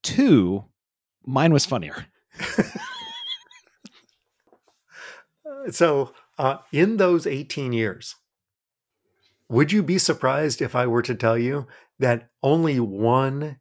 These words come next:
Speaker 2: year out of those eighteen was Mickey Mantle the highest paid baseball player?
Speaker 1: It wouldn't surprise me because most years he wasn't even the highest paid player on his own team.
Speaker 2: Yeah, in nineteen fifty-eight,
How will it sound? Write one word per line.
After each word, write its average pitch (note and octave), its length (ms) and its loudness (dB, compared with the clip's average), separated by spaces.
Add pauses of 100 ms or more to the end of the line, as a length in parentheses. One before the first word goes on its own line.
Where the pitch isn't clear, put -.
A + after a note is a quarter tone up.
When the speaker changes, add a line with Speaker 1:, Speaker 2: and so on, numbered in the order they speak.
(100)
Speaker 2:
year A#2 580 -2 (540)
out A#2 180 2
of A2+ 140 0
those A#2 260 4
eighteen A2+ 680 -4 (520)
was G#2+ 280 2
Mickey A#2 280 0
Mantle A2+ 580 2
the G2+ 200 -2
highest A2 720 -4
paid G#2+ 280 -4
baseball G2+ 380 -6
player? C3 340 -6 (560)
Speaker 1:
It F3+ 160 -4
wouldn't F3+ 240 2
surprise D#3 420 -4
me B2 100 -2
because A2 240 -6
most C3 300 -4
years A2 200 -4
he C3 60 -2
wasn't C#3 280 0
even A#2 140 -2
the A2 80 -2
highest B2+ 320 -2
paid A#2+ 240 -2
player A#2+ 320 2
on A2 140 2
his G#2+ 180 -4
own A#2 200 2
team. F2+ 420 -4 (1400)
Speaker 2:
Yeah, B2 280 0
in B2+ 400 0
nineteen D3+ 480 0
fifty-eight, A2+ 840 0